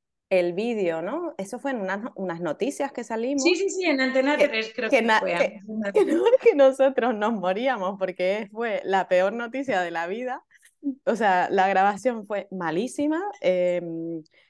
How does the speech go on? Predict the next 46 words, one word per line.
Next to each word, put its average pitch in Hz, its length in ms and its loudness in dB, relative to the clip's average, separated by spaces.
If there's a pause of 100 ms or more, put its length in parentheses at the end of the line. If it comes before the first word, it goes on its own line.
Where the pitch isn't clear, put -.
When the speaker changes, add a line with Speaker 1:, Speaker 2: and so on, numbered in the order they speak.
(140)
Speaker 1:
que 202 120 -2
salían 190 400 0
en 160 140 -2
medio, 214 460 -2 (200)
teletrabajando, 185 680 0
en 170 80 -6
medio, 185 220 -6
eh, 190 140 -4 (140)
eh, - 120 -10
la 190 120 0
entradilla 196 560 0
de, 240 320 -4
de 214 120 -6
la 214 100 -4
noticia 269 520 -6
era 190 140 0
la 170 220 -2
tipa, 208 380 -6
la 160 140 -6
periodista, 175 440 -4
trabajando 165 500 -4
en 165 80 -6
medio 185 240 -4
de 233 100 -2
la 214 120 0
platanera 208 580 -4
<laughs> - 20 -14
con - 200 0
el 240 160 2
portátil 262 680 0 (100)
y - 60 -6
diciendo, 220 480 -2
"Si 240 180 -2
quieres 285 300 0
Speaker 2:
<laughs> - 20 -16
Speaker 1:
vivir 240 400 0
una 302 220 -2
experiencia 320 520 -2
exclusiva 247 680 -2 (680)
y 277 140 4
teletrabajar 185 680 -2
desde 202 240 -6
una 359 160 -2
finca 359 320 0
de 247 140 2
plátanos", 359 420 -6